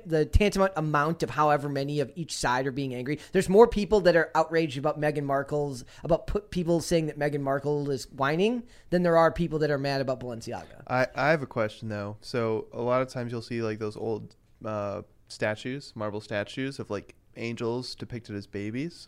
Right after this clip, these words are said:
Speaker 2: or, like, even old artwork in religious texts, and those babies are nude. Would you, do you think that if that was still going on today, do you think it would be met with the same outrage?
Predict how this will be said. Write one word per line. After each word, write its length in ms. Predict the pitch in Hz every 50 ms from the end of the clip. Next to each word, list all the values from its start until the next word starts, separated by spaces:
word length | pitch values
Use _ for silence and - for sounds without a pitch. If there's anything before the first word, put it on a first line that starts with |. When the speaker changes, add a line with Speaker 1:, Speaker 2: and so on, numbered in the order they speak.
| - -
Speaker 2:
or, 200 | - 120 110 104
like, 140 | 104 107 -
even 260 | 92 110 107 107 90
old 240 | - - 110 110 -
artwork 480 | - 92 98 - 104 117 120 113 - 117 - -
in 420 | - 113 110 104 101 101 98 98 98
religious 420 | - 107 107 113 107 110 120 120
texts, 540 | - - 135 151 - - - - - - - - - _ _ _ - - - - _ _
and 420 | - - 110 110 107 101 104 98 - - - -
those 600 | - 104 104 101 95 107 107 107 107 104 101 101
babies 360 | - 104 104 98 101 101 -
are 80 | 98 90
nude. 360 | 101 123 143 - - - - _ _ _ _ -
Would 280 | - 110 107 104 - -
you, 300 | 110 110 113 113 110 107
do 120 | - 113
you 60 | 117
think 260 | 110 123 120 113 - -
that 280 | 110 107 104 92 - - -
if 240 | 90 113 120 - -
that 240 | 127 120 117 - -
was 120 | 120 113
still 220 | - - 123 113
going 260 | 113 110 113 113 113 110
on 180 | 110 107 110
today, 300 | - - 107 110 107 110
do 60 | 110
you 60 | 110 110
think 200 | - 113 98 -
it 40 |
would 180 | 107 110 92 -
be 100 | 117 113
met 160 | 107 110 - -
with 100 | 98 -
the 80 | 107
same 200 | - - 110 107
outrage? 560 | 107 104 98 - 110 117 117 127 127 - -